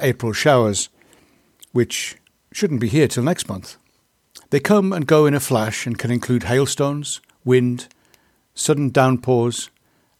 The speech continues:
and bright sunshine. The alpacas were just starting to dry out and become fluffy again,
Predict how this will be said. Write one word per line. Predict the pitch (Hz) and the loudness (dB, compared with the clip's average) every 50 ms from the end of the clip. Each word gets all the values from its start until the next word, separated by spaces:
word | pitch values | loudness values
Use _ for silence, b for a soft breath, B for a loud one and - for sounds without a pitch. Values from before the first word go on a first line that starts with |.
| _ | _
and | - 123 120 120 110 104 - | -4 -2 -2 -2 -4 -4 0
bright | - 120 117 110 - | 2 2 2 4 2
sunshine. | - - 120 101 95 - - 101 95 92 92 - _ _ _ _ _ _ _ _ _ _ _ _ _ _ _ _ _ _ _ _ _ _ _ _ _ _ _ _ _ _ _ _ _ _ _ _ _ _ | -2 -2 -2 -4 -6 -8 -8 -8 -10 -12 -14 -18 _ _ _ _ _ _ _ _ _ _ _ _ _ _ _ _ _ _ _ _ _ _ _ _ _ _ _ _ _ _ _ _ _ _ _ _ _ _
The | 131 | 2
alpacas | 127 - - 160 151 139 - 123 104 92 | 2 2 4 2 0 0 0 -4 -2 -2
were | 123 | -2
just | 113 - 131 117 - | -2 0 -2 -2 0
starting | 135 127 123 113 | 0 -2 -2 -2
to | 107 | -6
dry | 107 104 131 123 120 120 120 | -4 0 2 2 4 4 4
out | 117 120 123 120 - - | 2 2 0 0 -4 -6
and | 110 104 | -6 -6
become | 101 107 - 135 135 131 | -6 -4 -2 -2 -2 -2
fluffy | - 170 160 - - 117 | 0 -2 -2 0 0 -2
again, | 107 101 113 110 104 | -2 0 -2 -2 -2